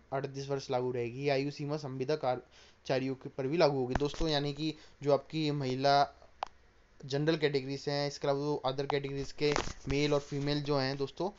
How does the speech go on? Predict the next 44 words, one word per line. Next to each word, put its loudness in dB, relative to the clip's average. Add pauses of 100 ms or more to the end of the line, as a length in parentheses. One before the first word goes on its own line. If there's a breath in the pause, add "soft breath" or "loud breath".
(220 loud breath)
उन -4
सभी 0
के -4
लिए 0
दोस्तों, -4 (760)
मिनिमम 4
और 4
मैक्सिमम -2
आयु -2
जो 0
है 2
आपकी 0
अठारह 0
मिनिमम -4
रहेगी, -2
मैक्सिमम -6 (140)
अड़तीस -6
रहेगी, -2
और 2
सेम -2
दोस्तों, -4
जो -2 (340 loud breath)
ये 0
क्राइटेरिया 2
है, 0
संविदा 0
कर्मचारी -2
पर -6
भी 0 (300 loud breath)
लागू 8
होगा। 2 (220 loud breath)
तो 0
दोस्तों, 2
ये 6
कुछ 0
अपडेट्स 2
से 0
आपको 2
बताना 0
जरूरी -2
समझता -4
था। 0
इसमें -2
आप -6